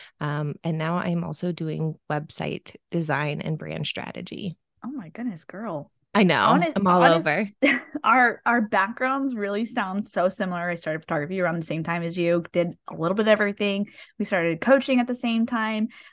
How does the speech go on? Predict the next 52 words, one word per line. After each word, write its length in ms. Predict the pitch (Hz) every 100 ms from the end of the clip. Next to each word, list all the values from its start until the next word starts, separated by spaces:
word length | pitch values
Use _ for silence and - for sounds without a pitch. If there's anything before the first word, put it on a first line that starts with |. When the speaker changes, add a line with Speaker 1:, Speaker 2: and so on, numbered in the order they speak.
| -
Speaker 2:
I 180 | 190 202
have 360 | 185 180 202
done 180 | 214 233
websites 520 | 214 208 208 220 196
for 120 | - 220
people. 300 | 214 214 208
I 120 | 214
wasn't 220 | 196 196
very 140 | 170 165
good 160 | 165
at 140 | 165 170
it, 140 | 165
so 80 | 170
that's 120 | 156
why 120 | 170
I 20 | 160
don't 180 | 160
still 220 | - 160 156
do 180 | 180 190
it. 560 | 202 226 196 277 247 -
Speaker 1:
<laughs> 40 | 180
Speaker 2:
You're 160 | 175
definitely 320 | 196 208 202
much 220 | 202 190 -
better 400 | 180 175 175 185 - _
than 120 | 175 180
Speaker 1:
Oh, 40 |
Speaker 2:
I 140 | 208
Speaker 1:
thanks. 200 | 202 196
Speaker 2:
ever 220 | 185 175 180
was. 520 | 330 220 196 269 262
But 120 | 208
it's 180 | 277 220
Speaker 1:
<laughs> 20 |
Speaker 2:
funny 200 | 277 330
'cause 160 | 311 247
we 160 | 226 233
have 240 | 240 240
a 100 | -
lot 440 | 247 220 202 226 -
of 180 | 214 208
parallels 600 | 214 233 220 208 220 214
in 100 | 190
common, 400 | 190 233 214 160
and 80 |
that's 240 | 165 196 -
really 420 | 190 185 233 226 190
cool. 480 | - 240 180 160 - - - - _
Um, 180 | 208 196
Speaker 1:
Yeah. 400 | 214 196 165 - - _ _ _ _
Speaker 2:
you 160 | - 226
know, 340 | 214 196 190